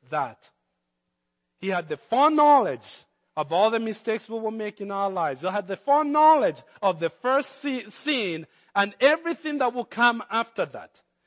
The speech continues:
But yet he still chose to create us, so he can express his love towards us. Now, some of you have never really <laughs> thought of it in that way.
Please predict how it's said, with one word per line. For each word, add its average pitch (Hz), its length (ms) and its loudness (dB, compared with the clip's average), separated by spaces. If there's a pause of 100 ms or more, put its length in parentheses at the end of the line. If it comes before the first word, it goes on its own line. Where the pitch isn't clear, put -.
(140)
But 170 160 -4
yet 233 280 0
he 185 120 -12
still 185 320 -6
chose 151 640 -4 (200)
to 156 100 -10
create 139 520 -10
us, - 240 -20 (1600)
so - 180 -14
he 139 80 -14
can 131 200 -16
express 131 680 -12 (260)
his 127 200 -16
love 127 280 -12
towards 120 400 -20
us. - 240 -20 (600)
Now, 135 300 -12 (640)
some 220 220 -4
of 226 140 -6
you 165 340 -6
have 151 160 -8
never 160 260 -6
really 214 280 -2
<laughs> - 0 -
thought 196 260 -6
of 202 160 -8
it 147 280 -12 (420)
in 165 220 -8
that 139 320 -6 (720)
way. 220 300 -4